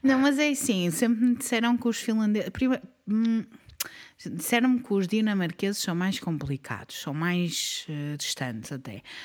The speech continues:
Mas é normal, tipo, o povo do norte serem mais distantes, assim, mais frios.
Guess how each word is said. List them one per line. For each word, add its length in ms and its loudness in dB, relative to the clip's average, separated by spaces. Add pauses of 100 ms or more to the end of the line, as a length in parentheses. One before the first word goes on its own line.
(160)
Mas 120 4
é 80 6
normal, 400 4
tipo, 320 -4
o 40 -2
povo 680 -2
do 120 -2
norte 680 0 (680)
serem 360 2
mais 360 2
distantes, 640 0
assim, 240 -2
mais 280 0
frios. 760 -2